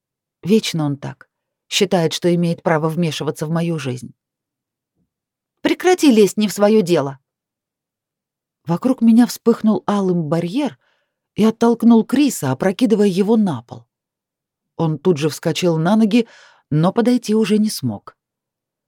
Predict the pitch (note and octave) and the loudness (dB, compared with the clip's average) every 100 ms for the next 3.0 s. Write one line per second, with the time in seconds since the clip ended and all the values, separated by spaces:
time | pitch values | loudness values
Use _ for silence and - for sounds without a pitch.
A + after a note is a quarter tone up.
0 | _ _ _ - D#3+ D#3 E3 D#3 D#3+ D#3 | _ _ _ -6 -4 0 -2 -2 -4 -4
1 | C#3+ D3+ - F#3+ F3 D#3+ D3+ D3+ D3+ E3 | -2 -2 -2 -4 -4 -4 -2 -2 -2 0
2 | D3+ C#3+ E3 D#3 A3+ - C#3 C3+ B2+ B2 | 0 -2 -6 -4 -4 -4 -4 0 -2 -4